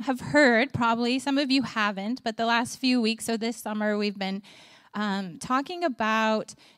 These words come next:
Jesus's encounters with different outsiders, classified outsiders in the Bible, in Scripture, right? So, um, we started out, um, Caleb t-, talked about the leper that Jesus healed,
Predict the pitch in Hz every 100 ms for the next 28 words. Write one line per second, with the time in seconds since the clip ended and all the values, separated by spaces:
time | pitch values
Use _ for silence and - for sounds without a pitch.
0 | - 247 269 285 262 294 262 247 240 226
1 | 220 214 202 214 220 202 _ 226 226 -
2 | - 202 202 190 180 185 196 - - -
3 | _ _ _ _ 226 208 - 202 196 -
4 | 202 196 - 185 185 190 185 175 - 202
5 | 196 190 185 175 160 160 190 - 208 -
6 | 180 175 220 254 - 226 208 185 - -
7 | - _ - 214 202 220 214 254 240 233
8 | 226 220 220 220 - - - 208 196 196
9 | 220 208 208 - - - - 226 202 -
10 | 196 190 - 196 226 214 - 175 - -
11 | 190 202 190 185 180 - 185 180 165 -